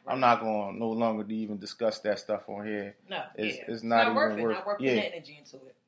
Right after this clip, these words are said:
Speaker 1: Definitely, it's not.
Speaker 2: You had an
Speaker 1: Um,
Speaker 2: awesome weekend.
Speaker 1: Yeah, yeah.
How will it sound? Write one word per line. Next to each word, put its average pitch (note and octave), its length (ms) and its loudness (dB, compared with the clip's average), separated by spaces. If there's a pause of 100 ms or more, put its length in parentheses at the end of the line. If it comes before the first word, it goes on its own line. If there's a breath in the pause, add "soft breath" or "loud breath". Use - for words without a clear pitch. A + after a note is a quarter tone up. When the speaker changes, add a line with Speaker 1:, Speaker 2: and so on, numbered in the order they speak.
(180)
Speaker 1:
Definitely, A#2 400 8
it's G2+ 140 -6
not. A2+ 300 6
Speaker 2:
You - 100 0
had - 60 2
an A2 60 2
Speaker 1:
Um, G#2 100 4
Speaker 2:
awesome G3+ 340 0
weekend. F#3+ 320 -14 (200)
Speaker 1:
Yeah, D#3 320 6 (280)
yeah. D#3+ 160 2